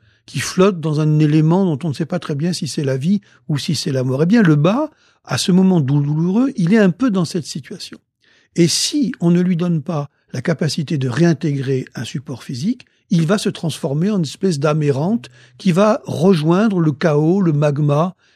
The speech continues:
et qui va refaire cette espèce de bouillon de culture, si vous voulez, dans lequel les êtres sont encore indifférenciés, et qui est le bouillon de culture d'où ils procèdent eux-mêmes. Donc, il faut qu'il y ait toute une procédure. Alors, cette procédure, c'est celle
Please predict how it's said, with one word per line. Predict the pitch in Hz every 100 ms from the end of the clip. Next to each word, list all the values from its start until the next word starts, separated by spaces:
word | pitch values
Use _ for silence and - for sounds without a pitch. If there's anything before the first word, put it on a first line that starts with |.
| _
et | 151
qui | -
va | 165 190
refaire | 170 - 208 208
cette | 165 147
espèce | 131 - 180 170
de | 139
bouillon | 143 151 160 185
de |
culture, | - 170 131 175 185 208
si | 180
vous | 139 147
voulez, | 135 151
dans | 190 147
lequel | 127 180 190 - _ -
les | 127
êtres | 180 -
sont | - 156 156
encore | 139 180
indifférenciés, | 147 143 131 139 131 - 226 254 _ _
et | -
qui | - 165
est | 226
le |
bouillon | 185 160 165
de | 147
culture | 165 135 247
d'où | 151 143 240 269
ils | 151
procèdent | - - - 143 -
eux-mêmes. | - 107 101 - _ _ _ _
Donc, | 202 185 - _ -
il | 160
faut | - 277
qu'il | - 165
y |
ait | 180
toute | - 156
une | 151
procédure. | 127 131 - 165 285
Alors, | 147
cette | - 127
procédure, | 160 127 143 147
c'est | - 120
celle | - 135